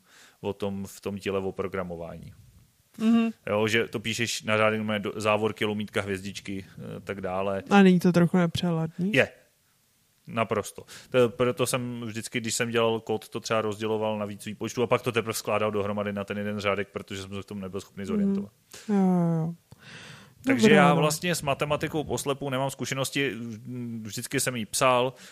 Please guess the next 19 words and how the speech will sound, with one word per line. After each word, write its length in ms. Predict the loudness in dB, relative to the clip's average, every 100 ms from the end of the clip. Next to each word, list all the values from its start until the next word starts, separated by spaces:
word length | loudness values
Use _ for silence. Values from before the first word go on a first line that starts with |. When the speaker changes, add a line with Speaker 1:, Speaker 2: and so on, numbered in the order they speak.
| -20 -6
Speaker 1:
Jo, 260 | 2 4
jakoby 340 | 4 2 4 4
pamatuju 420 | 4 0 0 -2
si, 160 | -2
že 100 | -2
jsem 180 | -2 -2
dělal 280 | 2 4 4
ještě, 260 | 2 -2 -4
že 220 | -2 -2
jsme 240 | -4 -6 -4
dělali 240 | -2 -2
derivace, 760 | 0 0 0 -2 -4 0 0 0
že 140 | -2
jsme 240 | -6 -10 -6
dělali 340 | -6 -4 -4
matice 600 | -4 -4 -6 -2 -2 -2
třeba, 440 | -2 -6 -2 -4
takový, 300 | -2 2 4
Speaker 2:
Oh. 100 | 6